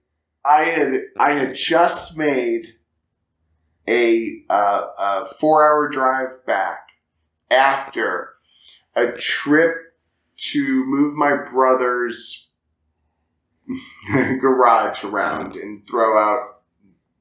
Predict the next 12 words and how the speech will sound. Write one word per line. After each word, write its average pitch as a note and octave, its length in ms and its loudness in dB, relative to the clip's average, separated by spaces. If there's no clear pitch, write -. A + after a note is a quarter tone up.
forty C3 380 0
percent G#2 600 -4
of G2+ 240 -8
it. - 140 -16
That A#2+ 120 2
was A#2 160 0
what B2+ 100 4
I A#2 60 2
was A2 180 -2
doing G2+ 160 -6
in G2 80 -12
Cali. - 400 -10